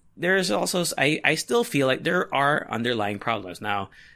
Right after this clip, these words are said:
these are my own opinions now, and I, I, these are based off my own opinions. But, uh, someone did say, who is it on my Instagram?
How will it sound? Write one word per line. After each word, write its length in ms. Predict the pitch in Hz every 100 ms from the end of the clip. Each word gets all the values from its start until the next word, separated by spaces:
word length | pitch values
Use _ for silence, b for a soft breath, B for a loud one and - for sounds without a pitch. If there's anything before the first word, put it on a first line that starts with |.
| B
these 180 | - 131
are 80 | 135
my 200 | 123 131
own 200 | 139 156
opinions 420 | 151 143 127 120
now, 140 | 113
and 140 | 110 113
I, 240 | 113 110
I, 40 | 110
these 220 | 117 139
are 60 | 120
based 340 | 104 139 -
off 240 | 113 107
my 140 | 104 98
own 160 | 95
opinions. 540 | 92 - - - - - b b b b b
But, 320 | 117 117 -
uh, 380 | 117 117 117 113
someone 240 | 151 151
did 160 | 147 143
say, 120 | 107
who 140 | 117
is 140 | 120 101
it 120 | 90
on 260 | 98 98 98
my 300 | 98 92 98
Instagram? 520 | - 98 98 92 87